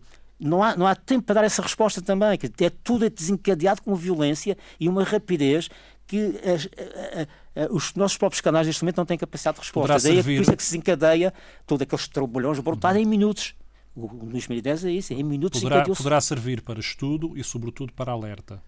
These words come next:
Speaker 1: Para alerta. E, e, mas,
Speaker 2: Para tentar
Speaker 1: e, e
Speaker 2: evitar
Speaker 1: perceber as causas,
Speaker 2: situações
Speaker 1: perceber
Speaker 2: piores. Agora, tentar, tentar travar estes fenómenos será quase impossível através desses sistemas de controle.
Speaker 1: Podemos exatamente fazer a tal, eh, que há, é, é, muita, muita, muita, muita coisa da prevenção e saber quais são as causas
Speaker 2: Uhum.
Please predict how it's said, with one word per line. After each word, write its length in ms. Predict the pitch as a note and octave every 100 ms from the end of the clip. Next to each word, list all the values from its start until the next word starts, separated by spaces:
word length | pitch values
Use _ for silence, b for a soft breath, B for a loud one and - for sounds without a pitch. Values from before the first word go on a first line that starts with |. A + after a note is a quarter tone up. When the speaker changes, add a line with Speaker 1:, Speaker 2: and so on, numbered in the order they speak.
| -
Speaker 1:
Para 200 | B2 A#2+
alerta. 360 | C3+ B2 A2 A2
E, 140 | A2+
e, 80 | F3
mas, 200 | D#3 D#3
Speaker 2:
Para 100 | A#2
tentar 340 | - B2 C3+
Speaker 1:
e, 40 | B2+
e 20 |
Speaker 2:
evitar 240 | A#2 B2
Speaker 1:
perceber 220 | C3+ F#3+ G3
as 80 |
causas, 440 | - E3 C#3 A2 B2
Speaker 2:
situações 380 | C#3+ - D3+ -
Speaker 1:
perceber 60 |
Speaker 2:
piores. 300 | D3 C3+ A#2
Agora, 280 | B2+ B2 A#2 A2 A2 A2 G#2 -
tentar, 360 | C3+ B2+ C#3+ - -
tentar 400 | C#3+ B2+ D#3 C3+
travar 380 | - A#2 B2+ A#2+
estes 240 | - -
fenómenos 340 | B2 C3+ C3
será 140 | - C3+
quase 320 | - B2 A2+
impossível 400 | G#2 - B2 A2
através 380 | G#2 A2+ A2 G#2+
desses 160 | C3
sistemas 340 | - - A#2 A#2
de 80 | -
controle. 340 | C3+ A#2 G#2
Speaker 1:
Podemos 300 | G2+ C#3+ D#3
exatamente 320 | D3 D3+ D#3+
fazer 200 | C#3+ D#3
a 40 | D#3
tal, 240 | D#3 D3+
eh, 140 | C#3+ C#3+
que 140 | D3+
há, 80 | C#3
é, 200 | D3 B2+
é, 300 | D3 C3+ C#3
muita, 320 | D3 D3+ D#3 D3
muita, 320 | D#3 - D3+
muita, 180 | D3 C#3+
muita 460 | D3 D#3+ C#3+ C#3+
coisa 160 | D3 C#3
da 80 | D3
prevenção 400 | C#3+ D3+ - C3+
e 40 |
saber 220 | - C3
quais 220 | C3 B2
são 100 | -
as 100 | A#2
causas 460 | - C#3 D3 C#3+
Speaker 2:
Uhum. 60 | C3+